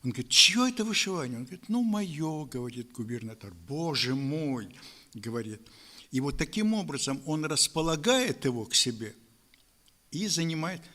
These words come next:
Ну вот эта мета и дія не співпадає. Практично це дуже важко. Це,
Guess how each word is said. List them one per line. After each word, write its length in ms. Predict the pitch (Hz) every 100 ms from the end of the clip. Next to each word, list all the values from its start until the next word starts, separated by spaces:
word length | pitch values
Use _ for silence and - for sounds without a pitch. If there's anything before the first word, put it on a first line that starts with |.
| - - -
Ну 140 | 123 143
вот 260 | 151 - -
эта 360 | 165 165 131
мета 800 | 127 131 147 - 156 151 - - - _ _ _ _ _ _ - _ _ -
и 120 | 123
дія 520 | 104 - 180 196 113
не 180 | 110 117
співпадає. 800 | - - 120 - 120 110 101 90 - _ _ _ _ _ _ _ - - - _ - - - -
Практично 760 | 123 123 - 170 170 - 110
це 340 | 107 - 139 139 - - - - - - -
дуже 360 | 101 131 113
важко. 420 | 117 101 - - - _ _ _ _ _ _ _ _ - - -
Це, 240 | - -